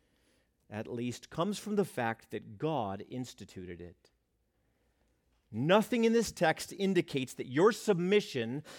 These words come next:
depends upon how well the government is doing its job, except when it mandates that you do what you cannot do for the sake of your Lord.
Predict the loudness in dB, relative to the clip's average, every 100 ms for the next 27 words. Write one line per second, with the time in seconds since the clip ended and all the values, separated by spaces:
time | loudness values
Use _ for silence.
0 | -4 -2 0 2 4 6 6 2 2 2
1 | 2 2 -2 -4 _ _ _ 0 2 8
2 | 8 8 6 8 8 6 2 0 -2 2
3 | 4 4 2 0 2 4 4 0 -8 -20
4 | -14 4 4 6 -4 2 6 8 6 0
5 | -20 -16 2 4 4 2 4 6 6 6
6 | 2 2 -4 -8 -4 -4 -4 0 2 4
7 | 4 2 0 -4 -4 4 6 8 6 2
8 | -2 -2 0 -2 -6 -16 _ 0 2 2
9 | 0 0 0 0 -2 -2 0 0 2 0
10 | 0 -2 -4